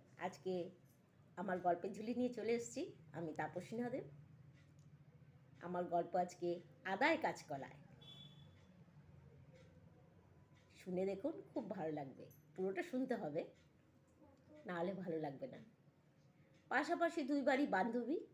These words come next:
ছোটবেলা থেকেই দুজনেরা খেলাধুলা, খুব গল্প টল্প চলতো, খুব আনন্দ করে জীবন কাটাতো।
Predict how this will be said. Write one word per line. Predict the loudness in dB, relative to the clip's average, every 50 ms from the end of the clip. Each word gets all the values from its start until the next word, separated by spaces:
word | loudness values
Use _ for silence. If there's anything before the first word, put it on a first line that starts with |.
| -20 -20 -20 -20 -20 -20 -18 -6
ছোটবেলা | -2 0 2 2 4 4 6 4 4
থেকেই | 4 2 2 4 4 4 6
দুজনেরা | 6 4 4 4 4 4 4 4
খেলাধুলা, | 2 2 0 0 0 0 0 0 -2 -2
খুব | -4 -4 -4 -4 -4 -4 -2 0
গল্প | 0 0 0 0 -2 -2
টল্প | 0 0 0 0 -2 -6
চলতো, | -4 -2 -2 -2 -2 -4 -6 -10 -12 -12 -16 -20 -20 -20 -20 -20 _ -20 -20 _ _ 2
খুব | 2 4
আনন্দ | 4 4 2 0 0 0 0
করে | 0 0 0 -2
জীবন | -2 -2 -2 -2 -2 -2 -2 -2
কাটাতো। | -2 -2 -2 -4 -6 -8 -10 -16